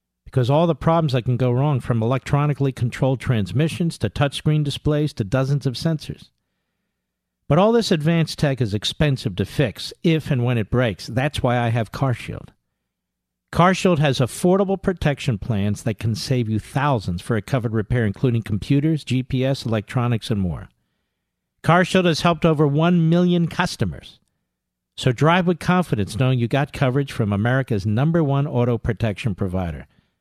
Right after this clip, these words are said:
like we do. Whether you have five thousand miles or a hundred and fifty thousand miles on your website, it's inevitable. Something's going to break. Get covered by CarShield today. They're there. You can call them right now. Eight hundred car six thousand.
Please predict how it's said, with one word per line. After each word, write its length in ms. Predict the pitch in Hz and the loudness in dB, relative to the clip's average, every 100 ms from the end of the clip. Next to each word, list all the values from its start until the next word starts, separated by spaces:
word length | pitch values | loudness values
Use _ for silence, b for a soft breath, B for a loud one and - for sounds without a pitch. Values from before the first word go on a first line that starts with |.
| _ - | _ -4
like 180 | 151 175 | -2 0
we 160 | 196 | 0
do. 160 | 165 71 - _ _ _ _ _ _ _ _ | 0 -6 -8 _ _ _ _ _ _ _ _
Whether 180 | - 151 | 0 2
you 60 | 170 | 2
have 100 | 143 | 2
five 320 | 170 175 180 | 2 2 2
thousand 460 | 175 165 170 170 156 | 2 2 2 2 2
miles 360 | 151 156 156 | 2 2 2
or 100 | 131 | 2
a 60 | 113 | 2
hundred 220 | 151 139 | 2 0
and 100 | 117 | 0
fifty 300 | 160 147 143 | 0 0 -2
thousand 480 | - 139 131 120 120 | 0 2 2 2 0
miles 340 | 123 123 110 | 2 0 0
on 120 | 120 | 0
your 100 | 104 | 0
website, 480 | 104 123 113 - 120 - | 0 0 -2 -2 -2 -2
it's 220 | 139 - | -2 0
inevitable. 580 | 139 151 165 113 85 73 _ _ | 0 2 0 -2 -4 -10 _ _
Something's 460 | - 139 147 156 123 | -4 -2 0 0 0
going 240 | 131 131 | 0 0
to 60 | 110 | 0
break. 440 | 113 123 131 - _ _ _ _ _ _ _ _ _ - | 0 0 -2 -10 _ _ _ _ _ _ _ _ _ -2
Get 180 | 170 - | -2 0
covered 320 | 175 170 151 | 0 2 2
by 160 | 147 | 0
CarShield 600 | 143 - 147 139 143 123 - | 0 2 2 2 0 -2 -2
today. 560 | - 104 101 76 - - | -4 -2 -2 -4 -12 -4
They're 160 | 147 160 | 0 2
there. 380 | 175 135 - _ _ | 2 -2 -6 _ _
You 100 | 139 | -4
can 140 | 139 139 | -4 0
call 180 | 151 | 0
them 160 | 131 107 | 2 2
right 240 | 123 160 | 2 2
now. 300 | 147 117 78 - _ _ _ 156 | 0 -2 -4 -12 _ _ _ 0
Eight 160 | 160 | 2
hundred 340 | 139 165 160 - | 2 2 0 2
car 260 | 151 147 | 2 2
six 360 | - - 160 - | 0 -2 -4 -2
thousand. 480 | 139 120 - - | 0 0 -4 -10